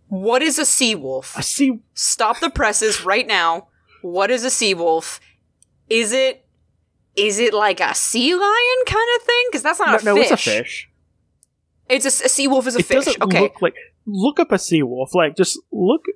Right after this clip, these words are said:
Speaker 1: I'm gonna
Speaker 2: look,
Speaker 1: do
Speaker 2: look
Speaker 1: it.
Speaker 2: up a
Speaker 1: All
Speaker 2: sea
Speaker 1: right.
Speaker 2: wolf. It's, it does not look like a wolf.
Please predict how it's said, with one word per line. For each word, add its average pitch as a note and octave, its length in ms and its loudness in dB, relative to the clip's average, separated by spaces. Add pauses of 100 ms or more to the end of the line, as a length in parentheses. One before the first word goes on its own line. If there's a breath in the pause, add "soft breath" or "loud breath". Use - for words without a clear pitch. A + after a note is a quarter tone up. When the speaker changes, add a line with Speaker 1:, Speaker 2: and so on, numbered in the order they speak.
(120)
Speaker 1:
I'm G3+ 140 0
gonna F#3+ 200 2
Speaker 2:
look, C#4+ 60 0
Speaker 1:
do D4 120 -2
Speaker 2:
look C#4 140 0
Speaker 1:
it. - 40 0
Speaker 2:
up F#4 120 -2
a F4 40 0
Speaker 1:
All E4+ 60 2
Speaker 2:
sea G#3+ 160 2
Speaker 1:
right. F#3 80 0
Speaker 2:
wolf. D3+ 460 -2 (720)
It's, - 300 -6 (600)
it - 200 -10
does A#3 220 0
not C4+ 160 0
look A3 180 0
like G#3+ 140 0
a D3 80 2
wolf. - 540 -2